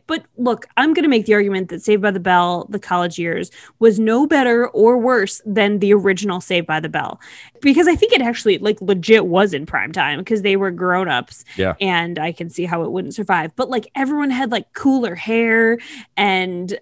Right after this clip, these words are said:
Speaker 1: uh, they were, like, buffer. Like,
Speaker 2: Sure.
Speaker 1: Zach got, like, a little swole in this show. There was, like,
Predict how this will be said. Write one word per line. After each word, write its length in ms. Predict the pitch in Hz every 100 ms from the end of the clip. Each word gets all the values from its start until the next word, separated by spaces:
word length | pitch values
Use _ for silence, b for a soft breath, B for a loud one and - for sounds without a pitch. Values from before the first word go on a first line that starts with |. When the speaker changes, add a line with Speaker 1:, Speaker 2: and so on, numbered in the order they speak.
| -
Speaker 1:
uh, 320 | 196 180 170
they 140 | 226
were, 140 | 208 208
like, 180 | 160 185 - -
buffer. 580 | 190 - 254 226 262 262 -
Like, 120 | 180 196
Speaker 2:
Sure. 100 | 214
Speaker 1:
Zach 300 | 226 220 -
got, 180 | 214 -
like, 160 | 208
a 60 | 180
little 360 | 175 190 208
swole 760 | 202 - 196 175 190 208 220 240 _
in 260 | 214 214 214
this 300 | 214 - - _ _ _
show. 240 | - 247 240
There 160 | 233
was, 200 | 240 240
like, 220 | 240 214